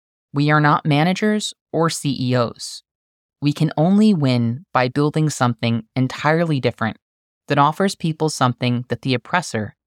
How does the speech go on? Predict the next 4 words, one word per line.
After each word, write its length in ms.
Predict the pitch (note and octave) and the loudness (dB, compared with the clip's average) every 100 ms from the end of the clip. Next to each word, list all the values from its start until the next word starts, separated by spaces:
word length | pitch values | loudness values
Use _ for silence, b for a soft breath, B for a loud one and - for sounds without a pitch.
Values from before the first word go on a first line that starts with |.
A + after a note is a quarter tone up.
| - | -8
cannot. 560 | C3 B2+ A2 - - _ _ _ _ _ _ _ _ _ - | -2 0 -2 -6 -18 _ _ _ _ _ _ _ _ _ -8
Effective 500 | B2+ D#3+ D3 - A#2+ - | -2 -2 -2 -4 -6 -2
organizing, 840 | F#3 G3+ C3 A#2 A#2+ - - C3+ _ _ | 0 2 0 -2 -4 -8 -10 -12 _ _
therefore, 680 | C3+ B2 - B2+ A#2 A#2 B2 | -2 -2 -2 -4 -2 -2 -4